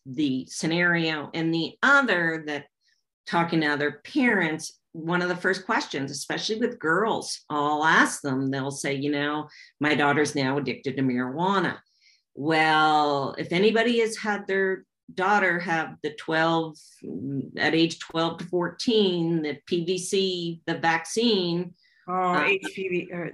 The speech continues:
Speaker 2: the H P V, uh, okay.
Speaker 1: The H P V, which has heroin in it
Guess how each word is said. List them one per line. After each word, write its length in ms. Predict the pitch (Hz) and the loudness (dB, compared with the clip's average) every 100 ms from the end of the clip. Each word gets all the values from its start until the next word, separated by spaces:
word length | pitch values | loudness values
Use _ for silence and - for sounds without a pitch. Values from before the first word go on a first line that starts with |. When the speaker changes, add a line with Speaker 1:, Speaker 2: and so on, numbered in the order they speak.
| - | -6
Speaker 2:
the 120 | 170 - _ 214 | -8 -8 _ -2
H 260 | 196 196 | -2 -2
P 120 | 220 180 | -6 -4
V, 320 | 190 170 - 170 | -2 -4 -6 -10
uh, 300 | - 175 170 | -10 -6 -6
okay. 380 | 165 180 160 156 | -6 -6 -6 0
Speaker 1:
The 160 | 190 196 | 4 6
H 260 | 202 202 - | 6 2 0
P 180 | 214 185 | 0 2
V, 540 | 185 175 156 151 - - | 4 4 4 2 -4 -6
which 340 | 151 170 170 | 0 0 0
has 300 | - 165 143 | -4 -4 -4
heroin 560 | - 185 156 135 127 123 | -2 0 0 0 -2 -4
in 260 | 147 123 | -4 -4
it 140 | 95 | -6